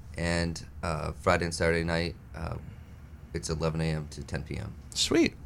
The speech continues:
Speaker 2: All right, good. You hang out a little later on Friday and Saturday night. That's good. You can, you can pregame there before you go do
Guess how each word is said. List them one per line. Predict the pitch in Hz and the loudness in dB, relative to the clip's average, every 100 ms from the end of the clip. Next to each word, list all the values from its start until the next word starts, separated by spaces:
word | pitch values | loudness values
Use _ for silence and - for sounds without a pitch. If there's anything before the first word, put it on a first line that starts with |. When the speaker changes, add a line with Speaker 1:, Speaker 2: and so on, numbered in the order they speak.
| - | 2
Speaker 2:
All | 165 | 4
right, | 147 - - | 4 0 -6
good. | - - - | -6 -8 -8
You | - | -4
hang | 87 87 | 2 6
out | 90 | 6
a | |
little | 98 120 147 | 8 8 10
later | 151 82 - - | 8 8 0 -10
on | |
Friday | - - 67 | 0 0 2
and | - | 0
Saturday | - - 65 | 0 0 -2
night. | 67 - - | -2 -4 -4
That's | 92 - | -4 2
good. | 87 80 - - | 2 2 -4 -8
You | |
can, | - - - | -2 -2 0
you | 90 | 0
can | 92 | 2
pregame | 90 90 - - 78 | 2 2 2 2 0
there | 65 53 | 0 -2
before | - - 90 87 | -4 -4 -2 0
you | |
go | 85 90 | 0 0
do | 87 | 0